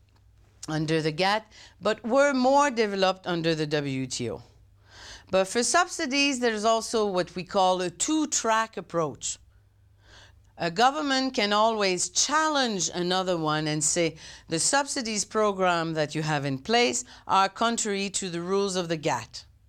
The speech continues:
But also, a country, in some circumstances, is entitled at the border, a bit like anti-dumping,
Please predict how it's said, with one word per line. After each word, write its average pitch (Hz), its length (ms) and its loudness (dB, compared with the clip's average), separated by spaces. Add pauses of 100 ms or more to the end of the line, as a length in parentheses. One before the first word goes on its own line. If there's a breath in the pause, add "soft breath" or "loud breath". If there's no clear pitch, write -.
(840 loud breath)
But 202 240 0
also, 262 720 4 (200 loud breath)
a 185 140 -2
country, 247 600 0
in 196 260 -4
some 311 300 2
circumstances, 156 1120 -2 (260 loud breath)
is 190 220 0
entitled 208 800 0 (100)
at 277 180 2 (120)
the 294 80 2
border, 180 640 2 (680 soft breath)
a 202 140 0
bit 262 340 2
like 233 280 2
anti-dumping, 160 960 -2